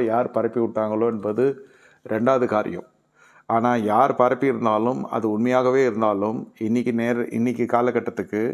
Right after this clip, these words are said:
அதனுடைய விஷயம் வந்து செய்யக்கூடாது என்பது தான் தேவனுடைய சத்தியம்.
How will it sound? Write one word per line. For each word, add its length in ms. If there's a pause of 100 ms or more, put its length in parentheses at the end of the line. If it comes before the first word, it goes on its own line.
(440)
அதனுடைய 500
விஷயம் 320
வந்து 200
செய்யக்கூடாது 680
என்பது 280
தான் 160
தேவனுடைய 360
சத்தியம். 460